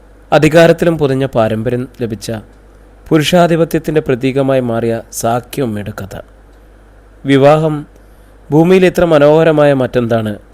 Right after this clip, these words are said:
ഉള്ളത്? ആർഭാടവും ആവേശവും സന്തോഷവും അതിശയകരവുമായ ചടങ്ങുകൾ.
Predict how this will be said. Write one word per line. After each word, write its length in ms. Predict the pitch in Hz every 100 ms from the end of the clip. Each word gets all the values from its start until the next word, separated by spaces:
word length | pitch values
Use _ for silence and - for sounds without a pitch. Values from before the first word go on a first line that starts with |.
| 117
ഉള്ളത്? 280 | 98 92 92 - _ _ - - - - - - -
ആർഭാടവും 680 | 131 131 135 135 139 135 131
ആവേശവും 580 | 120 120 127 113 123 113 104 - - - - _
സന്തോഷവും 720 | - 143 139 143 156 - 147 139 - -
അതിശയകരവുമായ 840 | 127 127 131 165 156 139 139 127 123
ചടങ്ങുകൾ. 500 | 117 - 98 98 95